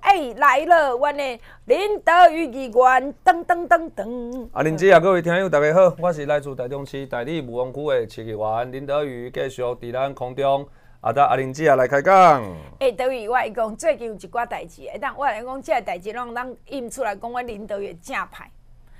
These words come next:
Speaker 1: 我定定爱讲哦，林德宇当时伊若私底下讲，啊，安姐。咱等下要讲啥？伊会甲讲，即摆吼，我无遐尼熟悉，我袂当黑白讲。因为这人吼，逐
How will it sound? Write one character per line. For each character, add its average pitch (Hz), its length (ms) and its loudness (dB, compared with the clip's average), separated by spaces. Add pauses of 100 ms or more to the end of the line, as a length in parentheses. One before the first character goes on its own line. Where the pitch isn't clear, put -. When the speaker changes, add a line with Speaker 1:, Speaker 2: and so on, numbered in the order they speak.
(160)
Speaker 1:
我 359 80 -4
定 214 180 -6
定 208 80 -8
爱 254 160 -6
讲 254 180 -8
哦， 214 140 -4
林 214 180 -10
德 214 200 -4
宇 185 100 -10
当 202 140 -10
时 214 160 -8
伊 208 60 -10
若 208 120 -14
私 196 160 -16
底 220 140 -8
下 202 100 -4
讲， 202 320 -10
啊， 185 160 -18 (480)
安 185 160 -12
姐。 175 140 -14 (520)
咱 220 140 -12
等 208 100 -6
下 190 80 -8
要 196 60 -12
讲 190 220 -12
啥？ 180 240 -18
伊 180 60 -18
会 185 60 -16
甲 175 160 -18
讲， 220 220 -20
即 254 120 -18
摆 226 200 -16
吼， 214 100 -14
我 208 160 -10
无 190 160 -14
遐 214 80 -14
尼 190 120 -14
熟 - 160 -20
悉， - 160 -18 (180)
我 226 100 -16
袂 165 120 -20
当 196 120 -16
黑 - 100 -18
白 - 140 -20
讲。 170 160 -16 (640)
因 302 140 -8
为 302 80 -6
这 403 160 -4
人 262 180 0
吼， 233 140 -2
逐 - 80 -18